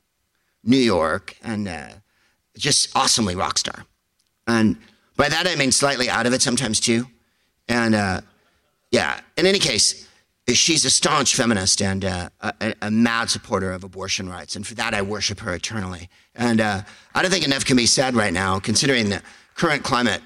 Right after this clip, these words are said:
to have a whole movie of people like this, including Sonny Bono. And here's why I'm gonna give Sonny Bono love. He was the biggest fundraiser for the Republican Party while he was alive. He really was, because everyone knew who he was, and he was a Republican congressman. So everyone wanted to meet him, so he could wring money out of everyone that touched him.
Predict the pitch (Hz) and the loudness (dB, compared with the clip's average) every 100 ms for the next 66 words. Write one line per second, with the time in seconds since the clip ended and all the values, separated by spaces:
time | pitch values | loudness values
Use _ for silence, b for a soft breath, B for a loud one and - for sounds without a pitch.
0 | - 139 135 139 190 170 156 127 98 127 | 0 2 2 2 4 4 4 0 -2 -2
1 | 110 98 98 87 - - b b - 117 | 0 -2 -2 0 -2 -4 b b 0 0
2 | - 185 190 175 220 151 131 123 92 85 | 4 6 6 4 2 2 4 4 2 -2
3 | 113 135 143 127 123 117 107 110 - 110 | 0 0 4 4 4 4 2 2 2 2
4 | 104 107 101 87 82 - b b b - | 2 2 0 -2 -6 -12 b b b -2
5 | 151 123 139 175 220 - 180 160 139 123 | 0 0 0 0 0 2 2 4 4 2
6 | 120 117 110 123 117 104 110 101 90 92 | 0 -2 0 0 0 0 0 2 2 0
7 | 92 104 92 - 110 117 120 104 - - | 0 0 0 2 4 4 4 4 0 -2
8 | 113 113 - _ 151 165 156 170 156 147 | 0 0 -2 _ 0 2 4 4 4 4
9 | 139 127 131 113 110 113 101 95 117 107 | 2 2 2 2 2 2 2 2 2 2
10 | 104 107 92 110 107 104 104 101 98 90 | 2 0 0 -2 -2 -6 -4 -4 -4 -8
11 | 71 b b - 131 - 135 135 143 135 | -16 b b 0 0 2 0 2 4 4
12 | 127 110 104 101 113 120 92 73 - 101 | 6 4 0 -2 -2 -2 -2 -2 0 0
13 | 135 131 113 127 160 160 143 139 123 92 | 0 0 0 2 4 4 4 2 0 0
14 | 110 92 110 113 107 98 - - - - | -2 -2 0 0 0 -6 -6 -2 -2 -2